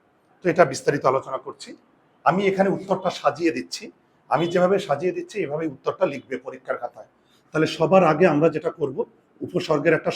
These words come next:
সংজ্ঞা দিব। কি দেব? উপসর্গের সংজ্ঞা। তাহলে লিখো, যে শব্দাংশের, যে শব্দাংশের সাধারণত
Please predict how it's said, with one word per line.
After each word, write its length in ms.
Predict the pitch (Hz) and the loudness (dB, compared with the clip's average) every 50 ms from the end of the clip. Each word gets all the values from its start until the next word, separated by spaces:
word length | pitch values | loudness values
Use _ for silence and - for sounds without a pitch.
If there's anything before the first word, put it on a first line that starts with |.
| - | -4
সংজ্ঞা 260 | 151 139 139 131 127 107 | -6 -6 -2 -2 -4 -4
দিব। 120 | 107 101 95 92 _ _ _ _ _ _ _ _ | -4 -14 -16 -18 _ _ _ _ _ _ _ _
কি 60 | 143 139 | 0 0
দেব? 100 | 160 160 202 - - - _ _ _ _ - | 2 2 2 0 0 -6 _ _ _ _ -20
উপসর্গের 520 | - - 135 - 156 143 131 123 131 123 - - | -10 -8 -8 -4 -4 -4 -4 -4 -8 -8 -8 -10
সংজ্ঞা। 240 | 123 117 110 101 101 | -10 -10 -10 -12 -14
তাহলে 180 | _ 127 131 135 123 | _ -6 -4 -2 -2
লিখো, 200 | 131 131 - 208 220 - _ _ _ _ _ _ _ _ _ _ _ _ 104 95 | -4 -6 -6 -10 -10 -10 _ _ _ _ _ _ _ _ _ _ _ _ -12 0
যে 100 | 127 175 175 175 - - | 2 2 4 2 2 -2
শব্দাংশের, 680 | 139 120 117 117 156 147 147 - - - 120 113 131 - - _ _ _ _ _ _ _ _ _ _ _ _ _ _ _ _ _ _ _ _ _ _ - _ _ _ _ _ _ _ _ _ _ _ - 92 - | -6 -6 2 4 4 4 4 2 0 -4 -2 -2 -4 -4 -6 _ _ _ _ _ _ _ _ _ _ _ _ _ _ _ _ _ _ _ _ _ _ -20 _ _ _ _ _ _ _ _ _ _ _ -20 -12 -4
যে 120 | 139 147 147 151 139 - - | 0 0 2 0 0 -4 -6
শব্দাংশের 800 | 127 127 107 107 107 135 127 127 127 123 - - 156 151 - - - _ _ _ _ _ _ _ _ _ _ _ _ _ _ _ _ _ _ - - - - | -8 -8 -8 -8 -6 -4 -4 -4 -4 -6 -6 -4 -2 -2 -2 -2 -6 _ _ _ _ _ _ _ _ _ _ _ _ _ _ _ _ _ _ -14 -12 -12 -12
সাধারণত 760 | - - 151 139 151 156 175 165 165 - 131 123 - - | -2 0 2 2 4 4 4 4 4 4 2 2 -2 -2